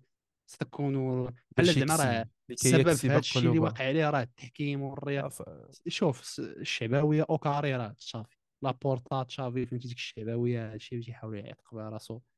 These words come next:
Speaker 1: سينيول. مي بون، سي
Speaker 2: ما تهضرش
Speaker 1: تشافي
Speaker 2: واخا
Speaker 1: كاري.
Speaker 2: كاع يكون عندك الحق، ما تهضرش على داك الشيء، باسكو انت في واحد لا situation اللي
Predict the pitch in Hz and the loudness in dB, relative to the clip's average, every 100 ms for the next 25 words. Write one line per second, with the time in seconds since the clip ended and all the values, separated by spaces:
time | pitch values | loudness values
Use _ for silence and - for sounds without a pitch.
0 | _ _ - 135 127 135 127 123 _ _ | _ _ -6 -2 0 0 0 -4 _ _
1 | _ _ _ _ _ _ 139 139 117 101 | _ _ _ _ _ _ 2 2 2 -6
2 | _ _ - - 165 196 220 220 214 202 | _ _ -8 2 4 4 4 4 4 6
3 | 190 185 170 143 160 180 - 160 - 147 | 6 6 4 4 2 0 2 0 2 0
4 | 123 123 156 123 139 143 - 170 151 - | 0 -2 0 0 0 -2 -4 -2 -2 -2
5 | 160 156 160 143 117 131 147 139 156 139 | -4 -4 0 2 4 2 0 -2 -2 0
6 | 170 156 139 139 151 160 | 0 4 4 2 0 -4